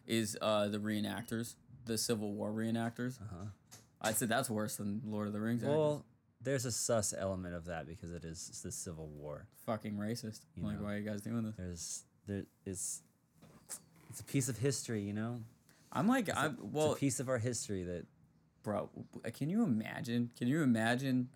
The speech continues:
Speaker 1: going to do that? You're like, "Oh, I got the reenactment, you know, at four," and then you're like, "Oh, I'm dressing up like a Confederate soldier this week."
Speaker 2: Yeah.
Speaker 1: Like, let me just put on, like, my fucking Jim Crow hat today,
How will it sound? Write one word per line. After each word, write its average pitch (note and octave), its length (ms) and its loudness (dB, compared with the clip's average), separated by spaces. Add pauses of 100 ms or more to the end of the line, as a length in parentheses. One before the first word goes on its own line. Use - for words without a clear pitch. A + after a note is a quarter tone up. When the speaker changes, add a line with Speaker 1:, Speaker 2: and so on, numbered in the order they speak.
Speaker 1:
going A#2 360 6
to A#2 120 0
do G#2 220 0
that? G#2+ 240 6
You're G#2 100 0
like, G2+ 180 0
"Oh, A#2+ 300 6
I A2 120 6
got A2+ 120 2
the A2 180 2 (500)
reenactment, A2 760 4 (120)
you A2 120 0
know, G#2 180 4
at F#2+ 140 0
four," A2+ 360 6
and A2+ 200 4
then A2+ 100 4
you're A2 120 4
like, G2+ 240 0
"Oh, C#3 60 4
I'm C3+ 220 6
dressing B2 340 2
up A#2+ 140 2
like A2+ 160 2
a G#2 40 -6
Confederate A2+ 640 0
soldier G#2 460 -2
this G2+ 220 -4
week." G2+ 300 -4 (280)
Speaker 2:
Yeah. F#2+ 200 -10 (200)
Speaker 1:
Like, A#2 160 4
let B2 140 4
me B2+ 120 6
just A#2 160 2
put A#2+ 160 2
on, A#2 180 4
like, A2 300 0
my G#2+ 240 2 (100)
fucking G#2+ 560 0 (220)
Jim A2 280 2
Crow G#2+ 460 0 (500)
hat A2 380 -4
today, G#2+ 400 -2